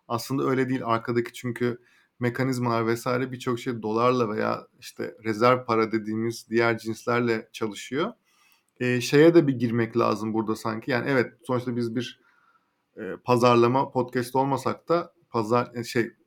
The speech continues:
pardon, pazarlama podcast'i olsak da hukuk veya ekonomi vesaire podcast değiliz. Evet ama,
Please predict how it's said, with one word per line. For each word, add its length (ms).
pardon, 480
pazarlama 360
podcast'i 420
olsak 520
da 40
hukuk 400
veya 160
ekonomi 480
vesaire 380
podcast 400
değiliz. 540
Evet 280
ama, 380